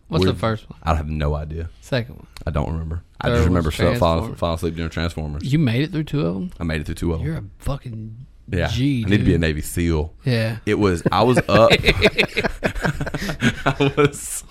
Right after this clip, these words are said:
Speaker 2: I was up for thirty-six hours, and I sat in a dark room watching a movie through two movies.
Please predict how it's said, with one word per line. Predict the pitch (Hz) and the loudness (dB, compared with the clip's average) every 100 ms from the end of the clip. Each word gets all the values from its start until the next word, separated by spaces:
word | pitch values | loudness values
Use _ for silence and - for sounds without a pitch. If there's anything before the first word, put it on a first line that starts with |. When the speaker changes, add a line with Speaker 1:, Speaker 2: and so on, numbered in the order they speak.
| - | 2
Speaker 2:
I | 226 220 143 | 6 8 8
was | 156 208 254 220 - 202 | 8 8 8 6 6 6
up | 131 135 123 110 - - - - | 8 8 4 -4 -10 -10 -8 -4
for | 113 110 | 4 4
thirty-six | - - 127 131 120 - 123 120 110 | 4 4 6 6 2 2 2 2 2
hours, | 110 120 120 107 95 92 95 - - - | 6 8 10 10 8 6 0 -8 -12 -2
and | 120 123 | 4 6
I | 110 | 6
sat | 101 - 113 113 | 4 6 6 6
in | 104 | 4
a | 98 | 2
dark | 92 101 104 104 - | 4 6 6 4 2
room | 104 107 101 | 2 2 4
watching | 98 92 95 | 2 2 -2
a | |
movie | 85 95 92 | -2 -2 -2
through | 85 82 | -4 -8
two | - 104 101 | -4 -2 0
movies. | 95 95 85 82 80 | 2 2 2 -2 -4